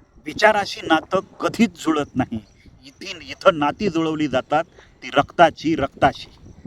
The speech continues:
विचारांची नाते इथे ना-, रक्तासो-, ना-, विचारांसोबत कधीच जुळत नाहीत. इथं नाती जुळतात ती रक्ताची, रक्तासोबत आणि ती रक्ताने माखलेली असतात. त्यामुळे ते विचारांचं कधीच रक्षण करू शकत नाहीत.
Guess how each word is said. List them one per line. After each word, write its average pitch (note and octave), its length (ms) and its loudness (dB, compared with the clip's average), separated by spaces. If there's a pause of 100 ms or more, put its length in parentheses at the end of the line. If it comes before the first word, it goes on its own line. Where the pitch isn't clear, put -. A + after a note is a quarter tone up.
(140)
विचारांची F3+ 560 0
नाते E3+ 220 -2
इथे F3 280 -8
ना-, D#3 180 4
रक्तासो-, E3 560 -2 (220)
ना-, C#3 180 4
विचारांसोबत G#3+ 600 0 (100)
कधीच G3+ 200 0
जुळत F#3+ 340 2
नाहीत. C3 220 -2 (380)
इथं G3 280 4
नाती D3+ 240 -2
जुळतात D3+ 440 0 (140)
ती E3 100 -6
रक्ताची, D3+ 640 -2 (240)
रक्तासोबत C#3 800 0 (260)
आणि E3 200 -6 (520)
ती D3 180 -16
रक्ताने C#3 520 -2
माखलेली A#2 600 -6
असतात. G#2 380 -12 (540)
त्यामुळे E3 320 0
ते G3+ 100 0
विचारांचं G#3 560 0
कधीच A#3 320 -2
रक्षण A3+ 340 0
करू E3 200 -4
शकत - 360 -8
नाहीत. - 180 -20